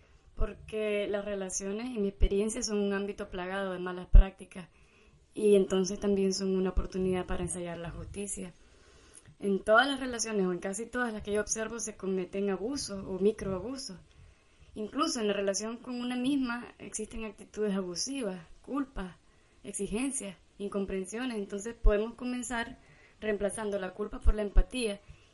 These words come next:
y preguntarnos qué hay detrás de esta actitud. Yo te quería preguntar un poco sobre la comunicación no violenta.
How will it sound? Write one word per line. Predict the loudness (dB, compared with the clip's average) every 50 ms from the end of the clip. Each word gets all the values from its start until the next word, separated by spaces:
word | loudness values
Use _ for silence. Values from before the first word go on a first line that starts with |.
| -18 -14
y | 2 8
preguntarnos | 10 10 10 10 6 2 2 0 0 0 0 -2 -2 -4
qué | -6 -2 2 2 4
hay | 4 4 2
detrás | 0 -2 -4 -4 -2 -2 -2 -2
de | 0 -2 0 0
esta | -2 -4 -6 -6 -8
actitud. | -8 -8 -10 -12 -12 -10 -8 -8 -8 -8 -10 -14 -20 -20 -20 -20 -20 _ _ _ -8 -2
Yo | 0 0 2
te | 4 6 8
quería | 10 10 10 8 6
preguntar | 6 2 2 2 2 2 0 0
un | 2 6
poco | 6 6 6 4 -2
sobre | -6 -6 -6 -6 -4 -4 -2 -4 -4 -6 -8 -14 -12 -8 -6 -4 -2 0
la | 0 0 0
comunicación | 4 4 6 8 6 6 4 2 0 0 2 2
no | 2 2
violenta. | 2 2 2 2 0 -2 -2 -4 -6 -6 -2 6